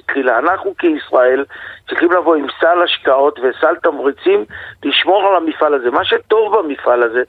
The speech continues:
שהוא מעסיק מכבד, עם משכורות גבוהות, עם היסטוריה של הצלחות, עם המורשת של סטף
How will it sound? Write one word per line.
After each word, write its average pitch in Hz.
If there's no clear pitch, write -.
שהוא 143
מעסיק 143
מכבד, 143
עם 143
משכורות 139
גבוהות, 135
עם 139
היסטוריה 165
של 143
הצלחות, 139
עם 135
המורשת 139
של 143
סטף 127